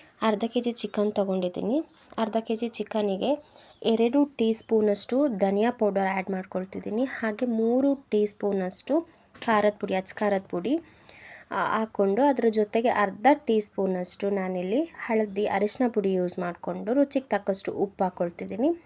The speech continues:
ಹಾಗೆ ಗರಂ ಮಸಾಲೆ ಒನ್ ಟೀ ಸ್ಪೂನು, ಕರ್ಡ್ ಬಂದ್ಬಿಟ್ಟು ಒನ್ ಕಪ್ ಯೂಸ್ ಮಾಡ್ತಿದ್ದೀನಿ. ಹಾಗೆ ಹಾಫ್ ಲೆಮನ್ ಇಲ್ಲಿ ಸ್ಕ್ವೀಸ್ ಮಾಡ್ಕೊಳ್ತಿದ್ದೀನಿ ನಾನು ಅದ್ರ ಜೊತೆಗೇನೆ. ಹಾಗೆ ಸ್ವಲ್ಪನೇ ಸ್ವಲ್ಪ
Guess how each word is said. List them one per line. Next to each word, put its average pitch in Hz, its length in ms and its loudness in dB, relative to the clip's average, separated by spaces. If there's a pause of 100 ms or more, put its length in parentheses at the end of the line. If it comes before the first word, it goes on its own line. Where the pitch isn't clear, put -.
(200)
ಹಾಗೆ 262 200 0
ಗರಂ 214 400 2
ಮಸಾಲೆ 214 340 0
ಒನ್ 208 340 0
ಟೀ 190 200 -2
ಸ್ಪೂನು, 185 580 -4 (460)
ಕರ್ಡ್ 247 360 8
ಬಂದ್ಬಿಟ್ಟು 214 420 2
ಒನ್ 202 300 4
ಕಪ್ 202 260 0
ಯೂಸ್ 180 200 0
ಮಾಡ್ತಿದ್ದೀನಿ. 190 600 -2 (640)
ಹಾಗೆ 254 320 4
ಹಾಫ್ 240 640 2
ಲೆಮನ್ 208 460 4
ಇಲ್ಲಿ 196 220 4
ಸ್ಕ್ವೀಸ್ 214 380 4
ಮಾಡ್ಕೊಳ್ತಿದ್ದೀನಿ 180 760 -4
ನಾನು 175 240 -4
ಅದ್ರ 175 180 -8
ಜೊತೆಗೇನೆ. 180 640 -4 (340)
ಹಾಗೆ 285 260 0
ಸ್ವಲ್ಪನೇ 302 760 6
ಸ್ವಲ್ಪ 214 380 0